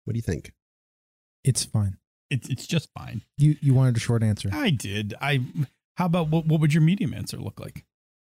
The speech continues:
Speaker 3: Now that Bob's not here, we can have a medium answer. What's your medium answer?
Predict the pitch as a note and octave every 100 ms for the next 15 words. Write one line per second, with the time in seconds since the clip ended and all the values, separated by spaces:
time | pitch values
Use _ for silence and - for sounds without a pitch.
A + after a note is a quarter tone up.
0 | _ D#3+ F3 C#3 D3 C#3 - A2 A2 A2
1 | A2+ G#2 G2+ G2+ G2+ A#2 A#2 - _ _
2 | D#3+ - F3 F3 C#3+ - -